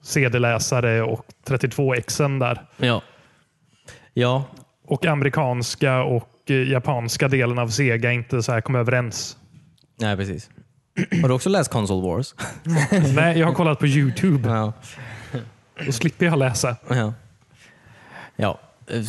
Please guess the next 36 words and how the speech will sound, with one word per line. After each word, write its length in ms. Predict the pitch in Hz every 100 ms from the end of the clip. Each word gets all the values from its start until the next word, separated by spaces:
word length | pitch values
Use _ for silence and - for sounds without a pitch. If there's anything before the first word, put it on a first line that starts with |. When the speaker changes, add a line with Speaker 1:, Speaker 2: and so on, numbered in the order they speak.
| 113
Speaker 2:
Sega 300 | 120 123 107
på 60 | 110
nittiotalet 400 | 113 110 107 113
är 120 | 101
absolut 360 | 95 - 110 -
en 400 | - 110 104 101
väldigt, 320 | 110 101 98
väldigt, 500 | 104 110 98 - - _ _ _ _ _ _ - -
en 120 | 135
väldigt, 200 | 123 120
väldigt 320 | 120 127 120
bra 200 | 113 107
idé 500 | 113 107 139 127 123 123 - _ _ _ - - - - _ _ _ _ _ - -
från 240 | 123 127
nittio 340 | 131 - -
till 100 | 120
nittiotvå 540 | 123 123 120 139 135 127
där. 280 | 113 101 117 - _
Och 160 | -
sen 240 | 127 127 117
från 160 | 131
nittiotvå 680 | 123 120 113 - 123 117 113
så 80 | 117
är 40 |
det 60 | 117
nog 220 | 113 101 - _ -
en 160 | - 117
väldigt, 200 | 120 117
väldigt 160 | 117 110
lång 400 | 113 110 110 107 -
rad 360 | 117 107 101
av 180 | 98 107
väldigt, 240 | 110 107 110
väldigt 300 | 107 101 110
dåliga 360 | 123 107 110
idéer. 460 | 117 110 85 143